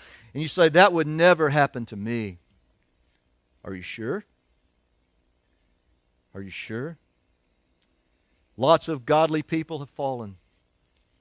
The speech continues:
Folks who seemed godly and in some cases were godly, but had, had fallen away in their spiritual disciplines, perhaps, and had opened themselves up to various temptation and had yielded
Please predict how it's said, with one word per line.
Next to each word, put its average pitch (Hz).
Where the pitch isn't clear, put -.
Folks -
who 127
seemed 147
godly 131
and 120
in 131
some 151
cases 160
were 165
godly, 139
but 131
had, 135
had 131
fallen 156
away 160
in 143
their 143
spiritual 160
disciplines, 151
perhaps, 120
and 113
had 135
opened 160
themselves 160
up 180
to 151
various 170
temptation 175
and 147
had 151
yielded 160